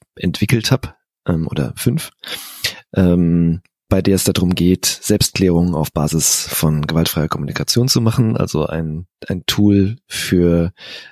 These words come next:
ähm, Selbstklärung und ein bisschen Einstieg und Vertiefung und, ähm, ja,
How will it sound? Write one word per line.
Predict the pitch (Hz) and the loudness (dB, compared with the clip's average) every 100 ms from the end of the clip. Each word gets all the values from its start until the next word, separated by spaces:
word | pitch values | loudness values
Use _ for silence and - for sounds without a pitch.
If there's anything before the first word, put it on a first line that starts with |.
| _ - | _ -4
ähm, | 82 82 82 92 | -2 0 -2 -6
Selbstklärung | - 98 110 - - 101 104 107 107 104 | -4 0 2 0 2 4 4 2 2 0
und | 95 92 92 | -2 -6 -8
ein | - | -6
bisschen | 98 - 92 87 87 - - | -4 0 -2 -2 -6 -10 -10
Einstieg | - 104 104 - - 98 95 | -2 0 2 0 2 0 2
und | 90 87 | -4 -2
Vertiefung | - - - 107 - 92 90 87 87 90 - | -4 -2 0 0 2 0 0 0 0 -2 -4
und, | 90 82 85 - - _ - | -6 -6 -6 -8 -8 _ -10
ähm, | 80 82 80 - _ | -8 -6 -8 -12 _
ja, | - 76 | -4 -2